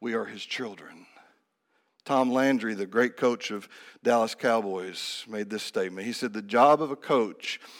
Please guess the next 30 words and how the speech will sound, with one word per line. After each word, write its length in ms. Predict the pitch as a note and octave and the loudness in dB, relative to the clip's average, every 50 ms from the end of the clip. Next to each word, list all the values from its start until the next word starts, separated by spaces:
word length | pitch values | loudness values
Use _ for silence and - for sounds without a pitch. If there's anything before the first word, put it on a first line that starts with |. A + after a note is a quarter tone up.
| - - - | -20 -18 -12
is 140 | - A2+ - | -10 -10 -6
to 120 | - C3 | -4 -2
make 300 | A#2 A#2 B2 C3 C3 C3 | 0 2 2 0 0 0
men 460 | B2+ A#2+ B2 B2+ B2+ B2+ B2 B2 B2 | -2 0 2 2 2 2 2 0 0
what 160 | A2+ A#2+ A#2+ - | -2 -2 -2 -2
they 160 | A#2 G#2+ G#2+ | -4 -4 -4
don't 340 | G#2+ A#2+ B2 C#3+ C#3+ - - | -2 -2 -2 -2 -2 -4 -6
want 220 | C#3+ D3+ C#3+ - | -6 -6 -6 -6
to 100 | - C#3+ | -10 -10
do, 440 | A#2+ A2 G#2 F#2 F2+ E2 D#2+ G#2 A2 _ _ _ _ _ _ _ _ _ _ _ - - | -6 -6 -6 -6 -6 -10 -14 -18 -20 _ _ _ _ _ _ _ _ _ _ _ -14 -4
or 80 | A2+ | -2
make 180 | B2 B2 - A#2 | 0 0 0 0
men 260 | A#2 A#2+ A#2 A2+ G#2+ | -2 -2 -2 -2 0
do 360 | A2 D3+ E3+ D#3 C3+ A#2+ A2 | 2 4 6 6 6 4 2
what 160 | G#2 G#2+ G#2 | -2 -4 -2
they 100 | A2 G#2+ | -2 -2
don't 180 | G#2 A2 A#2 - | -2 -2 -4 -4
want 200 | G#2+ A2 G#2+ G#2 | -6 -6 -6 -8
to 40 | G#2 | -8
do 300 | F#2+ G#2 G#2 G#2 G2+ G#2 | -6 -4 -4 -2 -2 -4
in 80 | G#2 | -6
order 380 | G#2 - G#2 B2 A#2+ A#2+ A#2+ A2+ | -4 -4 -2 0 0 0 -2 -4
to 120 | - - | -4 -10
be 280 | A2+ G2+ A2+ A2 G#2+ G2+ | -8 -6 -4 -4 -4 -4
what 160 | G2 G2 F#2+ | -4 -6 -6
they've 180 | - G2 F#2 - | -6 -8 -8 -4
always 480 | - G#2 G#2 G#2 G2 G2 G2 F#2 F2+ | -2 0 0 2 0 -2 -4 -6 -10
wanted 460 | F#2+ G2 G#2 G#2+ G#2 G2+ G2 F#2+ E2+ F2 | -10 -8 -8 -8 -8 -8 -10 -16 -16 -16
to 80 | F2+ | -14
be." 400 | E2+ F#2+ F#2 E2+ D#2+ D2 D#2+ - | -10 -10 -10 -10 -10 -14 -20 -20